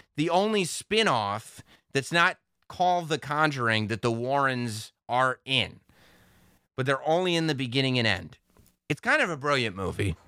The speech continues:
because they take the elements that they've established in all these Conjuring movies, and they just make a kind of cheesy teen horror movie with those elements. And also, I think this is a movie about planting the seeds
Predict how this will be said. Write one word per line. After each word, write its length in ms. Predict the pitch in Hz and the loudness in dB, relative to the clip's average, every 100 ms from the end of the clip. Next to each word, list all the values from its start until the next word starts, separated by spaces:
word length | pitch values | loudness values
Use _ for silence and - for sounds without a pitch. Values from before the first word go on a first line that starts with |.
| _ _ _ 113 | _ _ _ -4
because 480 | 131 139 131 110 - _ _ _ _ | 0 2 2 0 -10 _ _ _ _
they 160 | 156 143 | 0 0
take 360 | - 180 180 | -2 -2 -2
the 160 | 165 147 | -4 0
elements 440 | 156 165 143 123 | 2 2 0 -2
that 140 | - 120 | -4 0
they've 140 | 127 | 0
established 580 | 117 - 143 135 120 - | 0 0 0 2 -2 -2
in 80 | 117 | 0
all 120 | 117 | 0
these 140 | 110 | 0
Conjuring 500 | - 135 135 120 107 | 0 0 2 0 0
movies, 460 | 101 98 92 98 - - - - | 0 0 0 -2 -4 -10 -20 -4
and 120 | 131 | 0
they 80 | 143 | 0
just 180 | 131 - _ | 0 -6 _
make 420 | - 113 117 135 - | -12 -4 -2 -2 -2
a 200 | 123 101 _ _ - | -2 -4 _ _ -4
kind 180 | 135 | -2
of 100 | 131 | 0
cheesy 460 | - 143 143 131 131 | -2 -2 0 0 0
teen 300 | - 151 135 | 0 -2 -2
horror 260 | 139 190 160 | 0 0 -2
movie 320 | 110 104 110 | -4 -2 -2
with 260 | 98 127 - | 0 -2 0
those 260 | 127 123 127 | -2 0 0
elements. 560 | 151 151 113 104 - - - _ | 0 0 -2 -6 -10 -14 -20 _
And 140 | 139 | -4
also, 640 | 156 165 214 220 202 170 151 | -2 2 2 2 0 -2 0
I 240 | 127 143 | -2 -2
think 540 | 135 135 120 107 - - - - - _ - | -2 -2 0 0 -4 -16 -20 -20 -20 _ 2
this 220 | 175 170 | 2 2
is 120 | 156 | 0
a 100 | 147 | 0
movie 460 | 139 135 123 127 113 | 2 0 0 0 0
about 360 | 117 120 107 | 0 0 0
planting 520 | - 143 135 135 123 | -2 -2 0 0 0
the 120 | 107 107 | 0 -2
seeds 680 | - 123 113 95 87 82 | -2 0 2 0 -2 -6